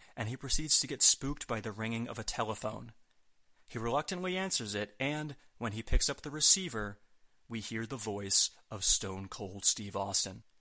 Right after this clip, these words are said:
His message is a simple one. Quote, "Vince, your time's up, you sorry bastard. I'm coming to get you." After a commercial break, Vince is back on the phone,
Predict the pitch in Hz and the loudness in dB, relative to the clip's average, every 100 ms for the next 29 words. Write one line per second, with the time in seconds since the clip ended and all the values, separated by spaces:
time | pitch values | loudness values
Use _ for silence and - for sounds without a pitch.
0 | _ _ - 117 110 143 - 185 - 151 | _ _ -4 0 2 2 0 -2 -2 4
1 | - - 107 104 92 95 104 117 - - | 6 6 4 -4 -6 -8 -10 -12 0 2
2 | 143 170 - - _ _ _ _ _ - | 2 0 -4 -4 _ _ _ _ _ -4
3 | - - - - - 113 135 147 135 143 | 0 4 2 0 -10 -4 0 2 2 0
4 | - 113 135 110 110 110 117 - 139 - | 2 4 6 4 2 2 2 0 -4 -6
5 | - - 107 143 151 156 127 107 107 95 | -6 -6 -6 -2 -2 -2 -2 -2 -4 -8
6 | - _ _ _ _ _ 131 123 147 - | -14 _ _ _ _ _ -6 -4 -6 -6
7 | 170 202 180 - 143 - 101 127 151 - | -4 0 0 2 0 -2 -6 -2 0 2
8 | - - 127 127 117 113 - 101 98 | 2 2 2 2 2 0 -2 -4 -4